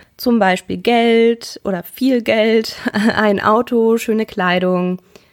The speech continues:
was weiß ich. Und die legitimen Mittel, die den Menschen zur Verfügung stehen, um ihre Ziele zu erreichen, sind Bildung, Berufschancen, ein fester Arbeitsplatz, der einem dann wiederum ein geregeltes Einkommen ermöglicht,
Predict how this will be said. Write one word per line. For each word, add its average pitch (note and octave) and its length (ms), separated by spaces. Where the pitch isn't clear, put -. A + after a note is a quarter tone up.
was - 160
weiß F#3+ 160
ich. - 340
Und G3+ 500
die G#3 100
legitimen A#3+ 720
Mittel, C4+ 480
die A3+ 220
den G#3+ 160
Menschen G3+ 320
zur G3 140
Verfügung F#3+ 500
stehen, A#3+ 400
um A3+ 280
ihre G#3 240
Ziele G3+ 300
zu G3+ 140
erreichen, G3+ 640
sind A#3 580
Bildung, A3 600
Berufschancen, G#3 840
ein G3 140
fester F#3+ 360
Arbeitsplatz, G#3+ 840
der F#3 240
einem F#3+ 200
dann F3+ 200
wiederum F3+ 320
ein F3+ 120
geregeltes F3+ 540
Einkommen A#3 540
ermöglicht, G#3 880